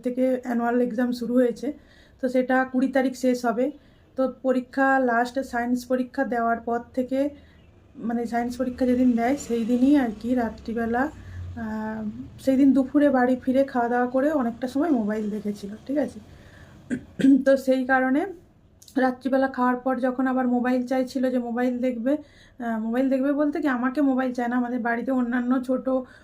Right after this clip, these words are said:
মানে পুরানো মোবাইল রয়েছে যেগুলোতে আমার মোবাইল থেকে ওরা হটস্পটটা on করে আর কি নেটটা নিয়ে ওরা দেখে। তো সেই রকমই দেখতে চাচ্ছিল। আমি বললাম যে আর একটা পরীক্ষা আছে, আহ, তো, উম,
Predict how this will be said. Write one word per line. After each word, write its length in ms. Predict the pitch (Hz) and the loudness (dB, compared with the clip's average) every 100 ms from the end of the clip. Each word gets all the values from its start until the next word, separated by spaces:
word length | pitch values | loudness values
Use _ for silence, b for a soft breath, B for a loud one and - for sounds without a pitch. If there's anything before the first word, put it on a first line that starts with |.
| B | B
মানে 140 | 254 254 | 0 0
পুরানো 360 | 254 277 269 | 4 4 4
মোবাইল 460 | 277 254 240 254 262 | 2 2 2 2 2
রয়েছে 400 | 247 262 254 247 | 2 2 2 -4
যেগুলোতে 500 | 240 226 233 240 269 | -4 -4 -4 -2 -2
আমার 260 | 262 233 240 | 0 -2 -4
মোবাইল 360 | 233 233 240 | -4 -4 -4
থেকে 220 | 240 247 | -4 -2
ওরা 260 | 294 262 262 | 0 0 0
হটস্পটটা 580 | 226 214 - 247 247 254 | -4 -8 -8 -10 -6 -6
on 240 | 233 220 | -6 -6
করে 220 | 214 247 330 B B B | -6 -6 -6 B B B
আর 140 | - 233 | -12 -6
কি 60 | |
নেটটা 460 | 226 226 233 - 247 | -4 -4 -4 -2 -2
নিয়ে 280 | 233 233 247 | 0 0 0
ওরা 200 | 233 226 | 0 0
দেখে। 480 | 196 220 214 - 247 - B B - | 0 -2 -4 -6 -8 -10 B B -4
তো 120 | 269 | 0
সেই 200 | 254 254 | 2 4
রকমই 300 | 254 254 269 | 4 4 4
দেখতে 360 | 269 247 247 262 | 4 2 2 0
চাচ্ছিল। 360 | 254 247 - 311 | 0 0 0 2
আমি 220 | 285 233 | 2 2
বললাম 400 | 220 233 240 240 | 0 0 0 2
যে 100 | 240 | 2
আর 140 | 220 | 0
একটা 200 | 233 - | -2 -4
পরীক্ষা 500 | 240 247 226 - - | -2 -2 -2 -2 2
আছে, 440 | 247 247 - 359 208 B B B | 2 2 0 -2 -2 B B B
আহ, 340 | 240 220 226 220 - | -6 -4 -4 -6 -2
তো, 400 | 233 220 220 220 | 0 2 0 0
উম, 520 | 208 208 208 214 226 | 2 2 0 -2 -4